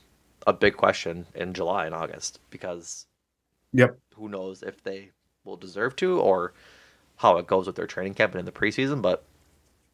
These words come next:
Speaker 1: if Tucker Kraft and Luke Musgrave are having great camps and great preseasons, then I don't know if there's a reality where they keep four tight ends.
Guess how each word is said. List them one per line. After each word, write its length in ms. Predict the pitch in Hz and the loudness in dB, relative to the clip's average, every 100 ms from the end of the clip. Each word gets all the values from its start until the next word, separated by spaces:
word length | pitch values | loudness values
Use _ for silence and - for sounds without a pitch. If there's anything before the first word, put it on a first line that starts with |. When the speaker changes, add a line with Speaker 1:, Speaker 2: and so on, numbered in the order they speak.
| _ _ | _ _
Speaker 1:
if 300 | 117 - - | -6 -6 -18
Tucker 220 | - 131 135 | -8 -6 0
Kraft 260 | 123 110 | 4 4
and 80 | 104 | 2
Luke 120 | 101 | -2
Musgrave 380 | - 98 90 87 | -2 -4 -6 -4
are 100 | 85 | -2
having 400 | 90 85 87 80 _ _ _ _ _ _ - | 0 -2 -4 -12 _ _ _ _ _ _ 2
great 240 | 120 110 | 4 4
camps 300 | 117 104 - | 2 2 2
and 80 | 92 | 2
great 200 | 101 - | 2 2
preseasons, 540 | 123 117 95 85 87 | -2 -2 -4 -4 -4
then 340 | 92 92 85 - _ _ | -2 -2 -2 -12 _ _
I 220 | 92 90 | 0 0
don't 380 | 95 107 98 - | 4 4 4 2
know 220 | 90 92 | 0 2
if 60 | 92 | 2
there's 200 | 90 87 | 0 -2
a 60 | 87 | 0
reality 400 | 87 101 95 85 | 2 2 2 -2
where 140 | 87 | -2
they 120 | 90 | -4
keep 220 | - - | -6 -10
four 240 | - - 87 | -6 -6 -4
tight 200 | - 87 | -6 -6
ends. 420 | 92 - - - | -6 -6 -10 -12